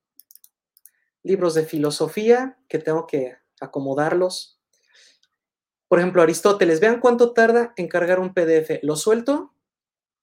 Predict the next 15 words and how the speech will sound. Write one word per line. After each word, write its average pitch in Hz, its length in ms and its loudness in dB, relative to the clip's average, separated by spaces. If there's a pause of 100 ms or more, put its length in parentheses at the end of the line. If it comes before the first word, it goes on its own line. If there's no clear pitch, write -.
(760)
Ah, 143 180 -16
ya 220 80 6
lo 233 100 4
cargó, 196 460 -2 (680)
ya 214 140 0
lo 208 120 -4
cargó. 147 380 -6
Entonces 180 200 -4
yo 208 100 -2
ya 208 100 2
aquí 214 160 -8
le 208 80 2
doy 202 140 2
doble 214 260 0
clic 294 260 -6